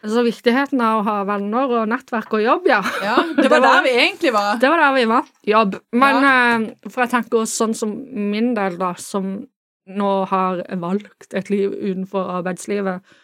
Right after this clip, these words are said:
Speaker 1: I gåseøyne er jo uføretrygda, du er jo ikke det.
Speaker 2: Nei.
Speaker 1: Du vil jo gjerne inn i arbeidslivet.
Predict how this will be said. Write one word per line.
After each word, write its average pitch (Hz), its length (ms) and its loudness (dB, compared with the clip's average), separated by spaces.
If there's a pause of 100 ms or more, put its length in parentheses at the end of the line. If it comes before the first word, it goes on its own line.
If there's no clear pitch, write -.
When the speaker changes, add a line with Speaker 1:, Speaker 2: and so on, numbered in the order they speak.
(340)
Speaker 1:
I 202 100 -2
gåseøyne 196 580 -4
er 190 240 -2
jo 180 260 -4 (240)
uføretrygda, 202 720 -4
du 254 120 0
er 214 100 0
jo 175 80 -8
ikke 190 140 -8
det. 180 180 -8 (300)
Speaker 2:
Nei. 254 160 -2 (300)
Speaker 1:
Du 240 160 2
vil 208 140 -2
jo 196 140 0
gjerne 196 280 -2
inn 302 200 0
i 220 40 0
arbeidslivet. 185 760 -2